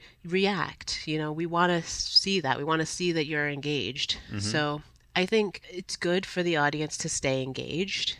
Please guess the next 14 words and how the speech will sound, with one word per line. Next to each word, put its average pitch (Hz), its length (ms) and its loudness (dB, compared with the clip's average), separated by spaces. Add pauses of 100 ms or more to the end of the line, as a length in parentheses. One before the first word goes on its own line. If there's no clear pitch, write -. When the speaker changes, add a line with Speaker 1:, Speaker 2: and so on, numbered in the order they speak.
Speaker 1:
and 151 200 2
to - 100 0
go 135 260 -4
in 143 140 -2
expecting 160 800 0
that 160 260 -2
sort 160 180 -2
of 151 80 -2
exchange 156 540 -2
of 165 80 -4
energy, 180 600 -2 (100)
but 190 100 2
that's - 300 2
it. - 160 -8